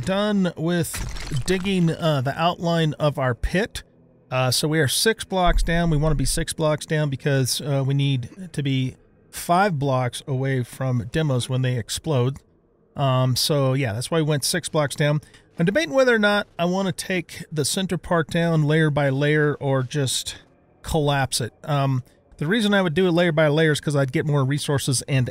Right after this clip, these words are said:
X P, but it would be faster just to collapse it. Uh, we do still have twenty-seven and all of twenty-eight, so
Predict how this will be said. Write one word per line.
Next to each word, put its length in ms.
X 320
P, 460
but 160
it 40
would 120
be 100
faster 640
just 280
to 60
collapse 500
it. 140
Uh, 240
we 80
do 160
still 300
have 560
twenty-seven 760
and 340
all 280
of 100
twenty-eight, 640
so 320